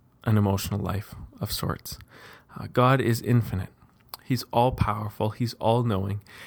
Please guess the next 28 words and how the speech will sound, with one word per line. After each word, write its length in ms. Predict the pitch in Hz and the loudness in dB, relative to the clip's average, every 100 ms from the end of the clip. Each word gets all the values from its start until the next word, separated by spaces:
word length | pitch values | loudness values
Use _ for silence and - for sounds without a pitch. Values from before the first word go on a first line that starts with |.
| - | -8
He 160 | - | -2
can 140 | 113 120 | 2 2
see 260 | - 123 | 2 2
everything 480 | 104 127 147 - 143 | 2 2 0 0 -2
from 180 | 143 117 | 0 2
every 240 | 117 127 | 2 2
angle. 440 | - 101 101 101 104 _ _ _ _ _ - - | 2 2 2 0 -2 _ _ _ _ _ -16 -2
He 80 | 127 | 4
knows 220 | 120 117 | 6 6
it 100 | 123 | 2
all. 300 | - 98 98 | 2 2 0
And 160 | - 101 | 0 2
his, 320 | 135 160 - - - - - | 2 0 -4 -16 -20 -20 -8
um, 240 | 113 104 - - | -2 -2 -4 2
inner 260 | 143 135 131 | 6 8 6
being, 600 | 117 117 110 90 104 107 - _ _ _ - | 6 6 4 2 -4 -8 -16 _ _ _ -8
if 60 | |
you 80 | 113 | 0
want 200 | 107 104 | 2 4
to 80 | - | 4
put 60 | |
it 80 | 107 | 2
like 200 | 90 95 | -2 -4
this, 240 | - 104 - | -6 -8 -6
this, 160 | 113 | -4
his 180 | - 131 | -2 2
emotional 440 | 123 117 117 117 | 4 4 2 0
life 300 | 104 92 95 | 0 0 -4